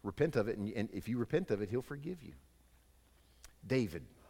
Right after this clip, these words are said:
committed all kinds of sin all at one time.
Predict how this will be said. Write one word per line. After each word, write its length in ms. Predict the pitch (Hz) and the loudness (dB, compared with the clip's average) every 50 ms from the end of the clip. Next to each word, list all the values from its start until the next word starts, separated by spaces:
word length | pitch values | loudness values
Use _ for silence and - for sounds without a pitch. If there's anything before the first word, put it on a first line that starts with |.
| - - - - - - - - - - - - - - - - _ - - | -20 -20 -20 -20 -20 -20 -20 -20 -20 -20 -20 -20 -20 -20 -20 -20 _ -20 -10
committed 340 | - 117 120 120 117 107 82 - - - - - - _ - | -4 -2 0 2 2 0 -2 -6 -14 -20 -20 -20 -20 _ -4
all 200 | - 120 143 139 - - | -2 -2 -2 -4 -6 -10
kinds 540 | - - - 143 143 143 131 120 107 82 78 | -10 -4 -2 0 2 4 4 2 0 -2 -6
of 100 | 76 - | -10 -12
sin 300 | - - 107 98 92 92 | -6 -4 -2 0 0 2
all 180 | 98 113 120 | 2 2 2
at 80 | 101 - | 0 0
one 220 | 98 104 104 95 | 0 -2 -2 -2
time. 400 | - - 95 85 76 73 69 65 | -2 -4 -4 -4 -4 -6 -8 -12